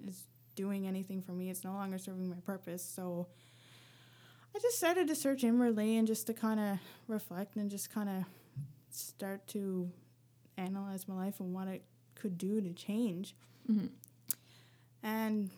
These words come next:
Speaker 1: well, one thing led to another, and then eventually I started doing more things for me, and I just started not caring so much what people thought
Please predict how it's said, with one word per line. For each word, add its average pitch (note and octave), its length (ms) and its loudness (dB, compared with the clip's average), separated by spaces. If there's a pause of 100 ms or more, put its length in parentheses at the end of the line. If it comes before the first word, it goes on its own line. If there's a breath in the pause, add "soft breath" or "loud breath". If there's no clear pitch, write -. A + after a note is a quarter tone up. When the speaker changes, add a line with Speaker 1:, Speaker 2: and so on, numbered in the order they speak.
(200 soft breath)
Speaker 1:
well, G#3+ 160 -4
one G#3 200 -2
thing G#3+ 320 0
led G3 200 -4
to G#3+ 100 -4
another, G3 300 -2
and G#3+ 180 0
then F#3+ 400 -2 (640)
eventually F#3+ 760 -6
I F#3 140 -6
started G3 540 -6 (180)
doing G3 300 -2
more F#3+ 200 -2
things A3+ 340 0
for A3 160 -4
me, C4+ 280 2
and G3 100 -2
I F#3 120 -4
just G3+ 200 -4
started A3 460 0
not G#3 380 2 (200)
caring B3+ 500 2
so A#3 180 0
much G#3+ 440 -4
what G3 280 -4
people A#3 360 -2
thought G3 540 -2